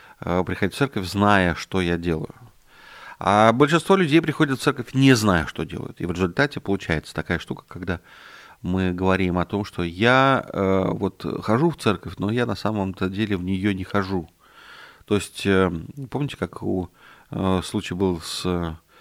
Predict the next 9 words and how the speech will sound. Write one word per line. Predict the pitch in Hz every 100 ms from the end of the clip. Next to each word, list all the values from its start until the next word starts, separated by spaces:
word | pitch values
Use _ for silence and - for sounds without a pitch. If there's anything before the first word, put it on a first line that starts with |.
| - - -
э, | 87 90 90 87 90 82 - - - - - - - - - -
Иваном | 92 95 95
Грозным | 113 147 107 92 90
и, | 95 104 98 101 _ - - _ -
э, | 92
юродивым, | 90 107 95 87 87 87 80 - - - - - _ -
э, | - 92 92 - - - - - - 110
э, | - 98 92 90 95 _ _ _ _ _ - - _ _ -
э, | -